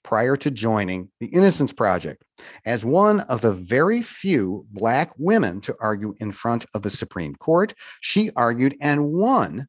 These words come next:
Buck versus Davis in twenty sixteen, a challenge to the introduction of explicitly racially biased evidence in a Texas death penalty case. She was a guest here on Criminal Injustice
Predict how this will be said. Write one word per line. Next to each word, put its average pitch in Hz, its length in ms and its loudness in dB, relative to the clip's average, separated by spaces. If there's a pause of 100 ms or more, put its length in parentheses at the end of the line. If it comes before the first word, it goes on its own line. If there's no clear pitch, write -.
(160)
Buck 120 280 -2
versus 113 440 -4
Davis 139 540 -2
in 151 280 0
twenty 127 320 -6
sixteen, 123 680 -4 (340)
a 123 120 0
challenge 143 540 2
to 110 100 -4
the 98 160 -2
introduction 139 880 0
of 110 140 -2
explicitly 214 960 -2
racially 185 500 2
biased 131 480 2
evidence 160 560 0 (160)
in 131 120 -2
a 143 80 -2
Texas 131 480 -6
death 147 300 2
penalty 107 340 0
case. - 420 -6 (480)
She - 120 -4
was 170 120 -2
a 175 40 0
guest 208 380 4
here 98 300 2
on 120 240 0
Criminal 110 520 -4
Injustice 170 840 -2